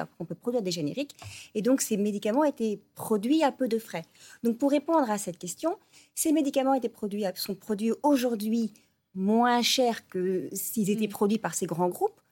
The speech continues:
Speaker 1: par les grands groupes, euh, et, euh, le, la contrepartie, c'est qu'effectivement, ils ne répondent pas aux standards européens de pollution. Donc, vous imaginez que si on doit réindustrialiser, cette question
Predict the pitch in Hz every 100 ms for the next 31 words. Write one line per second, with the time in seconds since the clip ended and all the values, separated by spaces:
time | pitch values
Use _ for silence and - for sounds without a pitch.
0 | _ 170 165 160 175 175 170 220 - 170
1 | 143 - - - - - - 254 254 226
2 | 214 202 190 185 180 175 180 180 170 -
3 | _ _ - 220 185 175 175 185 190 202
4 | 196 202 190 - 349 381 - 202 - 220
5 | 208 - 190 233 277 370 - _ _ -
6 | 254 247 233 269 311 320 294 254 302 311
7 | 240 - 262 262 226 247 247 214 190 -
8 | _ - 254 247 247 233 220 226 277 277
9 | 277 262 233 220 - 185 - - - -
10 | 226 233 233 247 247 220 214 233 233 190
11 | - 247 208 190 202 185 180 220 214 196
12 | 180 - 185 175 208 330 240 196 - 311
13 | 285 - - 254 240